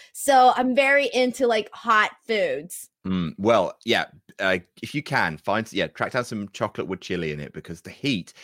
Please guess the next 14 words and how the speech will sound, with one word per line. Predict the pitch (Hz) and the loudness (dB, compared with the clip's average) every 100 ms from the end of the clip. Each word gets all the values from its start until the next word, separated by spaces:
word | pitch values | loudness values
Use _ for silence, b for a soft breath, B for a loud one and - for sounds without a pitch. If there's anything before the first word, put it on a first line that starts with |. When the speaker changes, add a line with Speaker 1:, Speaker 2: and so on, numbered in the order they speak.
| B - | B -18
Speaker 2:
you | 98 - | -14 -2
don't | 110 110 | -2 -2
think | 113 101 | -4 -6
it's | 98 | -8
gonna | - 104 | -6 -6
work, | 104 98 76 - b b b | -2 0 0 -4 b b b
but | 78 78 | -8 -8
it | - - | -8 -8
absolutely | 92 - - 98 87 85 85 85 73 78 | -6 -8 -6 -4 -4 -4 -4 -4 -6 -8
does. | - 80 71 67 - | -2 0 -2 -6 -8
It's, | 101 - | -8 -4
it's | 127 - | -4 -4
so | - - - 175 170 | -4 -4 -2 0 2
weird. | 117 110 143 151 107 80 | 0 2 4 6 4 0